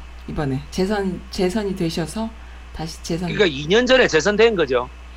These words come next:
Speaker 1: 벌써 이 년 됐나요? 어, 네.
Speaker 2: 그러니까 제, 아니, 우리나라 분들 중에 "이거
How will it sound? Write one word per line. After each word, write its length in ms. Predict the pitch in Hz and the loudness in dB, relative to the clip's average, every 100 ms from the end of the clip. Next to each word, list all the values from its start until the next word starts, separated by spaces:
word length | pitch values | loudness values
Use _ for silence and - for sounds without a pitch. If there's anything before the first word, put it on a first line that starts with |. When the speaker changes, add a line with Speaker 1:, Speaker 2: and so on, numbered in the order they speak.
| - - - | -18 -18 -8
Speaker 1:
벌써 200 | 180 202 | -6 -2
이 120 | 196 | 0
년 180 | 202 190 | 0 -2
됐나요? 440 | 175 151 147 202 - - - - - | -2 -4 -4 -6 -8 -14 -18 -16 -10
어, 300 | 156 151 147 147 | -8 -6 -8 -6
네. 240 | 160 143 139 | -4 -4 0
Speaker 2:
그러니까 120 | 220 | 0
제, 240 | - 202 196 - | 2 2 0 -2
아니, 280 | 160 190 233 | 2 2 2
우리나라 480 | 202 185 240 277 262 | 0 -2 2 4 4
분들 360 | - 220 208 | 0 -2 -2
중에 220 | 160 175 170 | -2 -2 -4
"이거 340 | 226 226 | 0 0